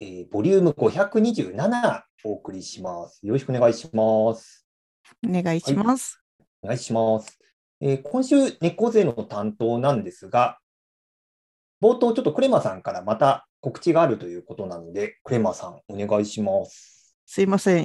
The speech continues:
Speaker 2: いつも告知タイムいただいてますが、
Speaker 1: <laughs>
Speaker 2: 今日も三分以内で告知したいと思います。
Speaker 1: はい。
Speaker 2: えー、何かという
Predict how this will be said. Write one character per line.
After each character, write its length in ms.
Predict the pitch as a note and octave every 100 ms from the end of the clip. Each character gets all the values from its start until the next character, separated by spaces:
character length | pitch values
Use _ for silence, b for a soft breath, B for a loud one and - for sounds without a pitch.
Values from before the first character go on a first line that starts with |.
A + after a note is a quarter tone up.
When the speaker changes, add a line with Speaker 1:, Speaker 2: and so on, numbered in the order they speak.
| -
Speaker 2:
い 20 |
つ 140 | - F3+
も 140 | D#3
告 200 | D3+ -
知 160 | - -
タ 140 | F3
イ 60 | D3+
ム 120 | C#3
い 60 |
た 100 | C3
だ 120 | C#3 C#3
い 80 |
て 100 | -
ま 160 | C#3+ C3+
す 140 | -
が、 80 | A#2 -
Speaker 1:
<laughs> 40 |
Speaker 2:
今 220 | - D#3+ C3+
日 60 |
も 180 | C3+ - _
三 320 | - A3 G3+ F#3+
分 280 | F#3 F3+
以 60 | F3
内 220 | E3 C#3+
で 180 | C3+ C#3
告 260 | - C3+ -
知 140 | D3
し 140 | -
た 100 | -
い 60 | C3+
と 100 | C#3
思 160 | B2+ B2
い 80 |
ま 160 | - G#3
す。 220 | - - B B B B
Speaker 1:
は 120 | B B
い。 100 | - - -
Speaker 2:
え 260 | D3+ A#2+
ー、 20 | A#2
何 240 | A#3 A3
か 160 | C#3+ C#3
と 120 | C3+
い 80 |
う 80 | B2+